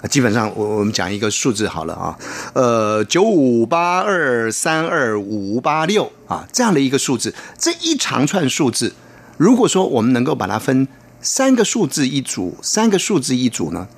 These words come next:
你就比较容易记好来啊，九五八二三二五八六，三个，三个，三个一组，哎，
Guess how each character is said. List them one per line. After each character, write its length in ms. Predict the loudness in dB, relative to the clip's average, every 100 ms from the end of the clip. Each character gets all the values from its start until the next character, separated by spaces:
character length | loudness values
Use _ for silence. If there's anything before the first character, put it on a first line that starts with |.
| 0
你 100 | 4
就 100 | 4
比 160 | 2
较 160 | 0 -2
容 360 | 0 0 2
易 160 | 2 0
记 240 | -2 -2 -2
好 180 | -4
来 300 | -6 -8 -10 -16 -20 -6
啊， 180 | -4 -4 -10 -20 -6
九 260 | 0 4
五 340 | 4 2 0 -2
八 340 | 0 0 0 -4 -16 -20 -20 -20 -20 -20 -2
二 360 | 2 2 2 0
三 380 | -2 0 0 0
二 280 | 0 0 -2 -16 -20 -20 -20 -20 -20 -20 2
五 300 | 2 4 0
八 320 | 0 2 2
六， 200 | 4 2 -2 -16 -20 -20 -20 -20 -20 -10
三 360 | -4 0 2 2
个， 160 | 0 -4
三 300 | -2 0 0
个， 100 | -2
三 240 | -2 0
个 100 | 0
一 100 | 0
组， 220 | -2 -4 -10 -16 -10
哎， 120 | 0